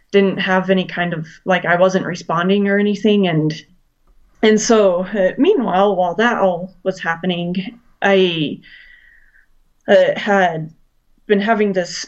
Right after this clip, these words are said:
entire experience where the main thing that I remember from it was, it was this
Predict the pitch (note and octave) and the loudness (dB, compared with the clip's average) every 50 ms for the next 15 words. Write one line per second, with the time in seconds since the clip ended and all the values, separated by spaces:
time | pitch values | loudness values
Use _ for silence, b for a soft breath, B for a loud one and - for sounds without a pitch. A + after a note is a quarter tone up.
0 | - - G3+ F#3+ - - G#3+ G#3 G3+ F3+ D#3 D#3 D#3+ - - - - C#4+ C#4+ A#3 | -4 -2 -2 -2 0 2 2 4 4 2 0 -2 -4 -10 -8 -2 0 0 2 2
1 | F#3+ F3 D#3+ E3 F#3 - - - F#3+ F#3 F3+ F3 E3 D3+ D#3 - F#3+ F#3 - - | 0 -2 -4 -6 -6 -8 -6 -2 0 0 2 2 2 2 2 2 0 -4 -10 -16
2 | - - _ _ _ _ - G3+ G#3 A3 G#3+ G#3+ A#3+ C#4+ D4+ C#4 C4+ C4 C4+ C4+ | -20 -20 _ _ _ _ -12 0 2 4 4 4 4 4 2 2 2 2 2 4
3 | A3+ F#3+ - F3+ G3+ A#3 B3 B3 B3 B3 A#3+ A#3+ B3 A#3+ - - C4+ B3 B3+ B3 | 2 2 2 2 2 0 0 -2 -4 -4 -4 -4 -6 -8 -6 -4 -2 -2 -2 -2
4 | A#3+ - - G3+ G3 E3 D#3 - - - D3+ - G3 F#3+ F#3+ F#3 F#3+ - - F#3+ | -4 -2 0 0 0 0 -2 -8 -8 -4 0 2 2 2 2 0 -4 -4 -4 -4
5 | F3 D#3 - - - - - - | -2 -2 -4 -4 -6 -8 -10 -14